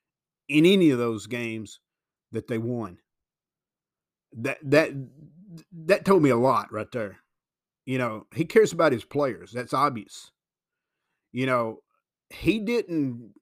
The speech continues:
he didn't berate 'em. He didn't say, "What's wrong with you? You lost a game." He didn't. He told 'em he loved 'em.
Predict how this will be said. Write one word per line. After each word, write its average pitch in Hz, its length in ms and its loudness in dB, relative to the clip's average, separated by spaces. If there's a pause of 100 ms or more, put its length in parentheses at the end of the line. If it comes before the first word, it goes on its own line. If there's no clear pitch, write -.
he 208 200 -4
didn't 170 460 2
berate 123 400 0
'em. 208 200 0
He 170 140 0
didn't 165 260 0
say, 147 220 -2
"What's 127 260 -8
wrong 170 360 -2
with 208 140 -2
you? 208 160 -2
You 139 180 -2
lost 196 300 -2
a 156 40 0
game." 185 400 -2
He 127 80 -4
didn't. 151 300 -4
He 143 80 -10
told 262 200 -6
'em 269 80 -8
he 247 80 -10
loved 135 380 -6
'em. 87 120 -20